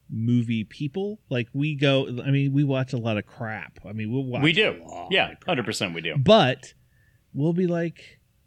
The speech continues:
Speaker 1: "Oh, well, you know, it, it was a terrible movie, but still, like, we appreciate everything that goes into it and what is done to, to create this." We know it's not an easy thing. So we're, and I know, I know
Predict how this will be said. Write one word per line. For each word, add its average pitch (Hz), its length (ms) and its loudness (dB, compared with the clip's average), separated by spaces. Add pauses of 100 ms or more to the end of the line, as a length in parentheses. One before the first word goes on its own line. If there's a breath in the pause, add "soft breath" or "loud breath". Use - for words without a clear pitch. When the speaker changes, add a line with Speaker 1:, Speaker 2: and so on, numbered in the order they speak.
(100)
Speaker 1:
"Oh, 269 220 -6
well, 185 340 -4
you 196 180 -4
know, 196 400 -4 (460)
it, - 140 -20 (220)
it 196 180 2
was 202 300 0
a 208 60 -2
terrible 185 460 0
movie, 170 600 0 (920)
but 131 200 -6
still, 151 440 -2
like, 143 240 -2
we 170 160 -2
appreciate 143 680 -4
everything 135 420 -2
that 113 120 -8
goes 117 360 -4
into 147 420 -2
it 107 260 -4 (120)
and 110 560 -8 (720)
what 131 180 -2
is 123 180 -6
done 120 500 -4
to, 110 280 -2
to - 200 -4
create 120 560 -2
this." 98 240 -4
We 120 100 -2
know 110 120 -2
it's 101 120 -6
not 101 120 -2
an 98 120 -8
easy 98 300 -4
thing. 90 360 -4
So 98 160 -6
we're, 95 280 -4 (340 loud breath)
and 143 140 6
I 147 80 6
know, 156 420 8
I 156 100 2
know 165 380 6